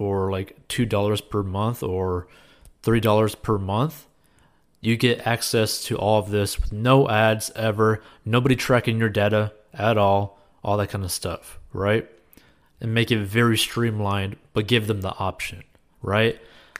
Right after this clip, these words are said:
I like that idea more, or basically, like, a free, well, ba-, basically have Clubhouse the way it is right now,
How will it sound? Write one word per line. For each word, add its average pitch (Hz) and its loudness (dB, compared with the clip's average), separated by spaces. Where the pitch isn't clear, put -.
I 131 4
like 143 4
that 117 2
idea 110 2
more, 95 -2
or - 0
basically, 131 2
like, 123 2
a 117 -2
free, 147 4
well, 120 -4
ba-, 143 2
basically 135 0
have 123 -2
Clubhouse 120 0
the - -4
way 107 0
it 101 -4
is 104 -2
right 95 -8
now, 113 2